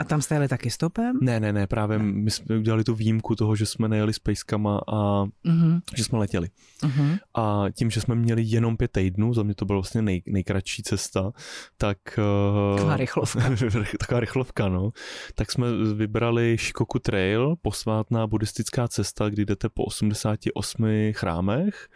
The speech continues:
Speaker 2: a jdete vlastně deštnejma pralesama toho ostrova Shikoku.
Speaker 1: Mhm.
Speaker 2: Neskutečný. Jdete prostě po vesnicích Japonska, eh, v habitu, který je pro ty poutníky jejich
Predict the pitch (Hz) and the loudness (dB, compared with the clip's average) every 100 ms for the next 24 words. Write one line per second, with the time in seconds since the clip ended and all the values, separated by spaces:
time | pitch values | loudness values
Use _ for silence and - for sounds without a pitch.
0 | - - - - - 113 107 104 107 - | -16 -14 -14 -14 -8 -2 0 0 -2 0
1 | 110 107 104 123 110 90 - 107 113 - | 0 0 0 -2 -2 -4 -2 0 0 0
2 | 92 98 - 101 101 98 98 98 98 - | 0 0 0 0 2 2 2 2 0 0
3 | 98 - - - 98 98 - - - 135 | 0 0 -2 -2 -2 0 -4 -4 -8 -12
4 | _ - 135 143 123 104 92 - - 92 | _ -2 0 2 2 2 0 -4 -8 -6
5 | - 95 95 98 104 117 - 104 110 - | -2 -2 -2 -4 -2 -4 -2 -2 -2 0
6 | 113 - 117 101 - 110 120 - 127 127 | -2 -2 -2 -2 0 -2 -2 -2 0 -2
7 | - - - - - 104 98 101 104 98 | -4 -18 -16 -14 -2 0 0 -2 0 0
8 | 104 107 113 120 - - 107 107 107 - | 0 0 -2 -2 -4 -2 0 2 0 0
9 | 107 117 - 98 107 113 - 120 117 107 | -4 -2 0 0 2 -2 0 0 2 2
10 | 107 107 117 - | 4 2 0 -4